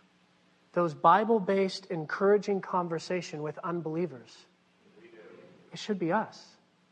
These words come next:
What Peter is being taught by Jesus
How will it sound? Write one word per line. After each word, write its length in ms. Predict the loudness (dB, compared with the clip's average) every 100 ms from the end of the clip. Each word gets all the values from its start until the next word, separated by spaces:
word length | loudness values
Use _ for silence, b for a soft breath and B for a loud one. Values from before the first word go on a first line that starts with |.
| _ _ _ _ _ _ _ _ _ _ _ _ _ _ _ _ 4
What 400 | 4 4 0 -14
Peter 560 | 0 4 4 4 2
is 240 | 2 0 2
being 320 | 2 2 0
taught 580 | -4 2 6 6 2 -2
by 200 | -2 -2
Jesus 640 | -4 -4 -2 -4 -8 -6